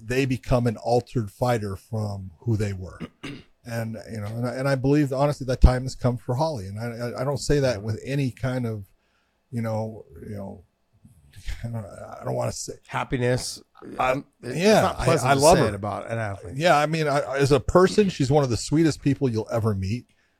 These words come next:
Speaker 1: She is so pleasant to be around. She's just a great person. I don't want her to not go out on her terms, but you gotta look and say, I don't see it getting any, I don't, I don't see Holly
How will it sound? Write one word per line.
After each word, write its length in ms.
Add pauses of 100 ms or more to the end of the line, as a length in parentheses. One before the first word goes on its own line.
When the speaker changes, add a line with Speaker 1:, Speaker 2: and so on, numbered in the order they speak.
(100)
Speaker 1:
She 280
is 160
so 240
pleasant 420
to 80
be 220
around. 340
She's 240
just 220
a 40
great 380
person. 480 (720)
I 120
don't 340
want 380 (100)
her 300
to 160
not 280
go 140
out 140
on 120 (120)
her 200
terms, 680 (760)
but 300
you 80
gotta 240
look 300
and 120
say, 540 (440)
I 40
don't 420
see 380
it 140
getting 300
any, 200 (720)
I 60
don't, 200 (580)
I 100
don't 180
see 220
Holly 600